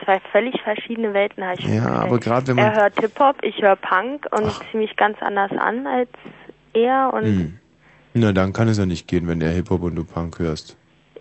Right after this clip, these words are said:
Speaker 1: Eben.
Speaker 2: Was hörst du denn für Punk? Sag jetzt bitte nicht die Toten Hosen, sonst kotze ich in die Ecke.
Speaker 1: Nee, nicht mehr. Also ja, alles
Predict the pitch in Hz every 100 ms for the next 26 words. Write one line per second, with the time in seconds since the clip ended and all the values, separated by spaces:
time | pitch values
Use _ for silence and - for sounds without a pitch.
0 | - 208 196 190 - - - _ - -
1 | _ 117 147 156 139 113 117 110 110 107
2 | 139 - _ _ _ _ _ _ _ _
3 | _ 117 107 104 - 139 127 110 107 104
4 | - 110 107 104 107 95 92 87 - -
5 | 127 117 104 98 - 92 80 82 - _
6 | _ _ 220 226 220 214 214 208 208 -
7 | - 185 190 - - _ _ - - -
8 | - - - 214 190 - 202